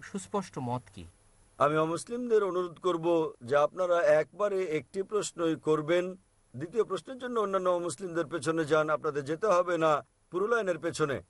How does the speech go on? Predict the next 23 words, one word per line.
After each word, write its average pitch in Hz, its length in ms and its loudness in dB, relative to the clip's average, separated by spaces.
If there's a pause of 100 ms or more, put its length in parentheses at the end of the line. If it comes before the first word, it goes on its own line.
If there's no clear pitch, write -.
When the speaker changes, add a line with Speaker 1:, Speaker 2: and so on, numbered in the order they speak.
(380)
Speaker 2:
কারণ 185 180 4
আপনারা 202 280 -2
জানেন 180 280 0
গতকাল 170 380 0
অনেক 165 220 -2
অমুসলিম 156 420 -4
প্রশ্ন 156 320 -6
করতে 180 240 -2
পারেননি। 156 600 2 (720)
আমি 156 180 2
অমুসলিমদের 208 680 0
একটা 170 220 2
প্রশ্ন 165 360 -6
করার 170 300 2
অনুরোধ 151 500 0
জানাবো, 147 520 0
সংযুক্ত 160 460 -6
হলে 208 280 -2
দুটো 180 220 -4
প্রশ্ন, 170 380 -4
তবে 180 320 0
যদি 160 380 2
আপনি 160 320 0